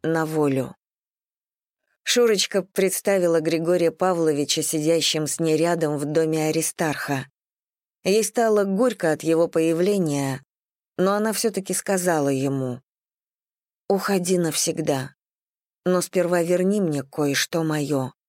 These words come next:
Мою спонтанность, мою чувственность, мое умение наслаждаться жизнью и воспринимать ее ярко, как в театре». Едва она сказала ему это, как он начал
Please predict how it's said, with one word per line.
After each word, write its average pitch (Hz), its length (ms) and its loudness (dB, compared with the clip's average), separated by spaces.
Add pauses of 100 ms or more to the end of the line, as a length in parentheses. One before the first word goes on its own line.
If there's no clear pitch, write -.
(540)
Мою 226 260 2
спонтанность, 185 960 -2 (200)
мою 156 340 0
чувственность, 180 840 -6 (420)
мое 208 300 2
умение 175 480 2
наслаждаться 151 840 -2
жизнью 185 640 -2 (460)
и 190 120 2
воспринимать 220 680 0
ее 185 220 2
ярко, 175 600 -2
как 160 280 -8
в - 80 -14
театре». 147 640 -6 (1500)
Едва 170 420 2
она 160 160 0
сказала 175 520 0
ему 143 380 -2
это, 139 480 -4 (840)
как 170 240 -2
он 156 200 0
начал 160 560 -2